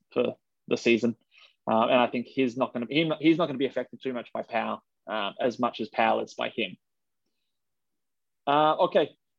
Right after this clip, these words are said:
I'm going to move on to the last player for our player spotlight, and I am going to spotlight a bit of a random dude, um,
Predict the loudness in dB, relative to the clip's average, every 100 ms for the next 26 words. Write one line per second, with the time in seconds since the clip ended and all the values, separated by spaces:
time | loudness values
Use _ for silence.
0 | -4 -2 -2 -4 -8 -6 -8 -6 -6 -4
1 | -4 -4 -6 -12 -8 -4 -2 -4 -4 0
2 | 2 2 0 -2 -2 -2 0 -2 -4 -4
3 | -4 -2 -2 -2 -4 -6 -2 -2 -4 -8
4 | -10 -4 -4 -2 -4 -2 -2 -2 -8 -8
5 | 0 2 2 2 0 0 0 2 0 0
6 | -4 -6 -6 -6 _ _ _ -8 -4 -4
7 | -6